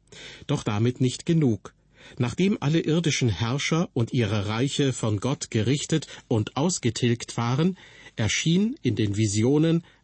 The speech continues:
einer mit den Wolken des Himmels wie eines Menschen Sohn.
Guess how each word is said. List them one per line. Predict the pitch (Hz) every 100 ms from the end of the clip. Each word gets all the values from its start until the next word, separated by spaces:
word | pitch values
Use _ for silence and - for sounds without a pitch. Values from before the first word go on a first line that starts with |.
| -
einer | 107 120 151 170 185 - -
mit | 113
den | 110 104 98
Wolken | 117 - 156
des | 139 127
Himmels | - 120 120 123 - - -
wie | 110 147 -
eines | - 131 127 -
Menschen | 107 107 - 127
Sohn. | 110 113 117 107